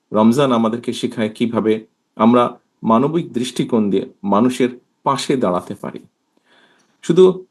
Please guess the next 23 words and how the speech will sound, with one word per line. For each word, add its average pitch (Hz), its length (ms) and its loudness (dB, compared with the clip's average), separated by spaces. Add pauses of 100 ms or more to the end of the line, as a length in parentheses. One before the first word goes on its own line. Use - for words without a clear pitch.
(180)
বোধহয় 156 220 4
মানুষই 156 540 4
নয়, 104 320 0 (320)
আল্লাহর 143 400 2 (240)
সৃষ্টি, - 720 -6 (200)
প্রতিটি 196 400 4
সৃষ্টির 175 580 0 (220)
পাশে 127 360 0
যাতে 131 420 -2 (320)
আমরা, 123 240 4
যেহেতু 135 260 0
আল্লাহ 131 240 4
আমাদেরকে 131 360 0
মানুষ 120 400 -2 (180)
সৃষ্টি 131 340 -6
সেরা 135 480 4
জীব 143 200 -2
হিসাবে 131 360 0
সৃষ্টি 131 360 -6
করেছেন, 123 400 -2 (480)
আমাদের 127 480 4 (120)
দায়িত্ব 120 460 0
নিশ্চয়ই 123 520 -4